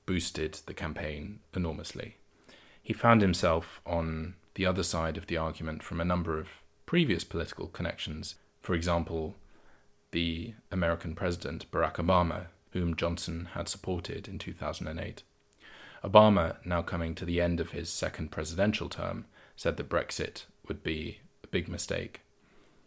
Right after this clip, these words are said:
Johnson said, in return, that Obama was influenced by his Kenyan ancestry, since Obama is half Kenyan, and that this gave him a,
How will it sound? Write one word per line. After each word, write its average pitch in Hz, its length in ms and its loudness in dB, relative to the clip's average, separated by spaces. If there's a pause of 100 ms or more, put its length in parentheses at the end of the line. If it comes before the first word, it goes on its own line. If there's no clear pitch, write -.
(240)
Johnson 95 560 2
said, 80 420 -2 (240)
in 82 140 -2
return, 78 600 0 (440)
that - 240 -2
Obama 82 680 2 (480)
was 82 340 -2
influenced 85 640 -2
by 80 180 -2
his 78 180 -6
Kenyan 90 460 2
ancestry, - 800 -4 (160)
since - 320 -10
Obama 85 440 -4
is 98 100 -10
half - 260 -8
Kenyan, 85 380 -6 (520)
and 90 120 0
that 87 120 -2
this 95 160 0
gave 82 300 0
him 85 340 -4 (360)
a, 82 200 -2